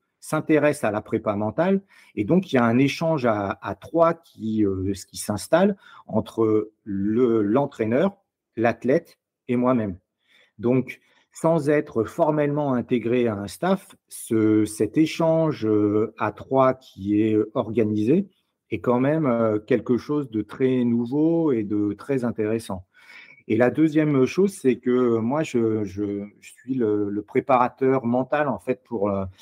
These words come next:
une, une team, la team Argon dix-huit, euh, France, qui est une team de triathlon.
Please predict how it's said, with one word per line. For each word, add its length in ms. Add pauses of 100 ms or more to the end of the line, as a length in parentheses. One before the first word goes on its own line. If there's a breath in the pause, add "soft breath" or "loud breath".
(320 soft breath)
une, 720
une 280
team, 480 (100)
la 100
team 300
Argon 300
dix-huit, 580
euh, 180
France, 360
qui 80
est 40
une 100
team 220
de 140
triathlon. 640